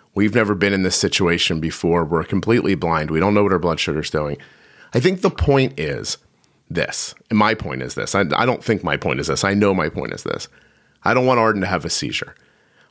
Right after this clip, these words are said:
But in, geez, two to fifteen, in thirteen years of having type one diabetes, it's happened twice. It was both when she was tiny, it was both when I didn't know what I was doing, and it was well before the technology that exists now.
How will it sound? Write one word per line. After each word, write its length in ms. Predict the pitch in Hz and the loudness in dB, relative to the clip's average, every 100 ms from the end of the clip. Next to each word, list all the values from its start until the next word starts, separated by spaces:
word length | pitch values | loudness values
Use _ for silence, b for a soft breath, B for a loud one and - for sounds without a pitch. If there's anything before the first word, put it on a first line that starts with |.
| _ | _
But 160 | 120 110 | 0 2
in, 340 | 110 107 104 - _ _ _ _ _ _ _ _ _ _ _ | 2 0 -4 -10 _ _ _ _ _ _ _ _ _ _ _
geez, 320 | - 87 62 - - | -6 -4 -6 -8 -8
two 380 | - 151 151 143 | 0 2 2 -2
to 120 | 107 | -6
fifteen, 600 | - 123 - 110 87 69 | -2 -2 -2 -2 -2 -2
in 240 | 69 98 90 | -4 -4 -4
thirteen 840 | - - 165 165 - 147 139 120 | -2 2 2 0 -4 2 4 4
years 420 | 101 101 87 82 | 4 4 4 0
of 140 | - 92 | -4 -2
having 340 | 90 90 90 | 0 0 -2
type 260 | 92 82 - | 0 -2 0
one 140 | 78 | -2
diabetes, 480 | 76 76 67 69 69 | 0 -2 -2 -4 -4
it's 100 | 71 | -4
happened 360 | - 87 80 69 | -2 -2 -4 -8
twice. 440 | - 90 73 - | 0 0 0 -2
It 60 | - | -4
was 120 | 85 | -4
both 300 | - 101 135 | 0 2 2
when 100 | 151 | -2
she 160 | 147 151 | 0 0
was 140 | 135 | 0
tiny, 400 | 135 - 85 82 | -2 -2 -2 0
it 80 | 71 | -2
was 120 | - | -4
both 240 | - 110 117 | 0 2 2
when 100 | 92 | 0
I 60 | |
didn't 180 | 85 117 | 0 2
know 100 | 127 | 2
what 160 | 131 123 | 4 2
I 80 | |
was 160 | 113 110 | 0 -2
doing, 400 | 85 76 73 76 B B B B | -2 -2 -2 -6 B B B B
and 100 | 92 | 0
it 80 | 104 | 2
was 160 | 117 | 0
well 260 | 95 92 92 | 2 2 2
before 280 | 90 - 90 | 0 0 0
the 100 | 82 | 0
technology 560 | - 69 69 71 71 | -4 -6 -6 -4 -6
that 120 | 73 65 | -6 -8
exists 420 | 67 76 65 - | -10 -8 -8 -6
now. 220 | 67 - | -8 -8